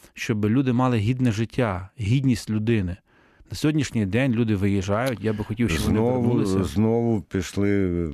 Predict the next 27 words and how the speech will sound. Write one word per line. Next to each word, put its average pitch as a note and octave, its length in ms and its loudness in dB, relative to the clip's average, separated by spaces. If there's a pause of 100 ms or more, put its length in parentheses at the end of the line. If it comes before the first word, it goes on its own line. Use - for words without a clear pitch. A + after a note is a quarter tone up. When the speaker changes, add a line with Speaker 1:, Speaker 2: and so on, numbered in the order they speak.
Speaker 2:
передвиборчі E2 760 -2
гасла. A#1 480 -10 (520)
А, E2+ 80 -4
до G2 100 0
речі, A#2+ 260 -2
Любомир A#2+ 500 2
Гузар F#2+ 380 -2
казав: C#2 600 -4 (120)
«Їдьте F2+ 440 -2
і D#2 40 -2
повертайтеся». D2 960 -10 (800)
Speaker 1:
М, G#2+ 500 2
так, D3+ 340 -4
я A#2+ 180 0
мав A#2+ 280 0
велике A#2 360 -4
щастя A#2 400 -4
працювати A2 640 -4
багато G2+ 540 -4
і F#2+ 100 -2
бути, G#2 360 -6
е, G2+ 100 -4 (1300)
в - 40 -16
спілкуванні A2 920 -2
довгому F2+ 800 -2
з, G2+ 180 -14
е, F#2+ 380 -6